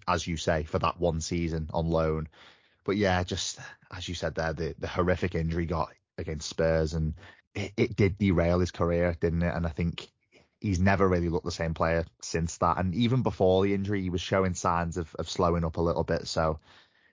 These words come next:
to, to get a horrific injury like that, we've seen it so many times, haven't we? Look at Brian Oviedo, Seamus Coleman's had those type of injuries. I think those type of injuries do take a yard, two yards, even three yards of your pace off you. And I think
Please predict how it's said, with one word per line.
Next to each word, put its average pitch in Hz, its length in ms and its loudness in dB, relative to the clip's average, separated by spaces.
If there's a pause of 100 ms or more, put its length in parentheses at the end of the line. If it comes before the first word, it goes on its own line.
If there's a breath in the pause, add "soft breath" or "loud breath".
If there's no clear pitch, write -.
to, 85 120 -6
to - 120 -6
get 98 140 2
a - 60 0
horrific 85 560 0
injury 82 260 0
like 78 140 0
that, 80 180 0
we've 85 100 -6
seen 92 160 2
it 82 100 2
so 82 120 2
many 78 100 0
times, 82 280 0
haven't 82 160 -2
we? 80 100 -4
Look 78 160 -6
at 80 80 -8
Brian 82 260 0
Oviedo, 82 540 0
Seamus 82 420 -2
Coleman's 82 400 -2
had 80 160 -4
those 82 160 -2
type 82 220 -4
of 80 100 -6
injuries. 82 540 -2 (500 loud breath)
I - 60 -6
think 92 220 -2
those 92 320 4
type 90 180 0
of 82 100 -4
injuries 85 360 -2
do 85 240 0
take 82 420 -4 (360)
a 90 80 -2
yard, 85 460 2
two - 140 -6
yards, 82 300 0
even 82 160 -2
three 87 260 0
yards 82 240 2
of 78 100 -12
your 82 80 -6
pace 80 300 -4
off 80 220 -2
you. 85 120 0
And 82 120 0
I - 20 -2
think - 400 -4